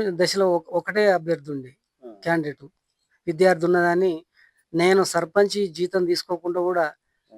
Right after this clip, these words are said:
Speaker 1: వాలంటీర్ టీచర్ని పెట్టి నెలకు ఐదు వేల రూపాయలు ఇచ్చి నేను మూడు సంవత్సరాలు అట్లా నడిపిస్తే ముప్పై మంది స్ట్రెంత్ పెరిగారు.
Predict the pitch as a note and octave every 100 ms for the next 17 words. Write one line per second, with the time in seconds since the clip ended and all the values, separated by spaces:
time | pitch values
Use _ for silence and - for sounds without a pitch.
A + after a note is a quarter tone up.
0 | G2+ D3+ E3 F#3 F#3+ E3+ F3 F3+ F3+ E3+
1 | F#3 F3 E3+ E3+ E3+ E3+ E3 D#3 E3 D#3+
2 | D3 - D3+ D3+ _ _ _ _ E3+ E3
3 | D#3+ E3 D#3 E3+ F3+ F3+ E3+ D#3 D#3 D#3
4 | D#3+ - E3+ D#3+ - D#3+ D#3 D3 - D#3+
5 | E3+ E3 D3+ D3+ D3 - _